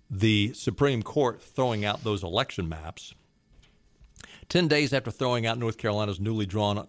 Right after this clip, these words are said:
congressional and legislative election maps, the state Supreme Court has produced its formal opinion in the case. Quote, "Today we answer this question, does our state constitution recognize that people of the state have the power to choose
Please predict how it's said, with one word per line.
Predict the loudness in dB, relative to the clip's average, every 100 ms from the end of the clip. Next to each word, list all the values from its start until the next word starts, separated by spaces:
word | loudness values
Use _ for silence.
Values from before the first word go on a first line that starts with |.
| -14
congressional | -8 0 0 0 -2 -2
and | -2 -2
legislative | -2 -4 -4 -4 -2
election | -2 -2 -2 -2
maps, | 0 -2 -6
the | -12
state | -4 -4 -4
Supreme | -10 -4 -4 -2
Court | -2 0 0 -2
has | -4 -4
produced | -6 -2 0 -2 -6
its | -10
formal | -12 -2 0 0 -2
opinion | -8 -6 -2 0 -2
in |
the | -4
case. | -6 -2 -2 -2 -8 -20 _ -20 -20 -20 -18 0
Quote, | 2 2
"Today | -2 0 4 4
we | 4 0
answer | 0 -4 -2
this | -4 -4
question, | 0 0 0 0
does | 0 0
our | -2
state | -2 -4 -2
constitution | -2 -4 -4 -4 -4 -2
recognize | -2 -2 -2 0 0 0
that | -4
people | -4 -2 -2 0
of | 0 0
the | -2
state | -6 -6 -6 -6 -12 _ -20 -20 -14
have | -6 -4
the | 0
power | 2 2
to | 0
choose | -2 2 2 0